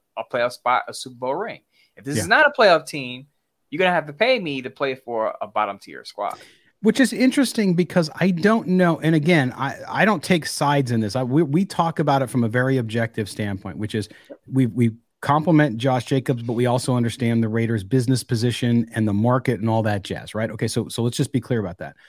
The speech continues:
Speaker 2: But I look at Josh Jacobs when he said that, 'cause we talked about it. It was at Super Bowl, right? It was on Radio Row, and he talked about it,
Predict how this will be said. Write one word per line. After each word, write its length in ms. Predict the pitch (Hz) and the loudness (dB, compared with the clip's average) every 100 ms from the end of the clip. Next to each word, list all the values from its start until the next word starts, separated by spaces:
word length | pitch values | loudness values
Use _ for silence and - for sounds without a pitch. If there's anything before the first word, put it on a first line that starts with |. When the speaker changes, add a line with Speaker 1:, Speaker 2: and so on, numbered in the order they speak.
| _ _ _ _ _ - | _ _ _ _ _ -2
Speaker 2:
But 200 | 127 143 | 2 4
I 80 | |
look 280 | 147 175 233 | 4 4 4
at 140 | 269 113 | 2 4
Josh 320 | 185 170 139 | 4 4 2
Jacobs 480 | - 190 185 131 131 | 2 2 2 0 2
when 160 | 135 | 4
he 140 | 123 123 | 4 2
said 400 | - 233 247 123 | 2 2 4 2
that, 200 | 104 95 | -2 -2
'cause 140 | 113 | -2
we 100 | 175 | -2
talked 360 | - 202 214 139 | 0 0 0 0
about 200 | 123 113 | 2 2
it. 40 | |
It 60 | 104 | 0
was 200 | 110 120 | -2 -2
at 220 | 113 120 | -2 -2
Super 280 | - 220 127 | 0 2 2
Bowl, 280 | 110 104 | 0 0
right? 160 | 110 120 | 2 4
It 40 | |
was 120 | 123 120 | 4 2
on 100 | 110 | 2
Radio 360 | 113 139 147 | 2 4 4
Row, 380 | 139 127 123 120 | 4 2 2 2
and 80 | 110 | 0
he 80 | 117 | 0
talked 280 | 113 107 | -2 -4
about 180 | 107 101 | -6 -6
it, 100 | 104 | -6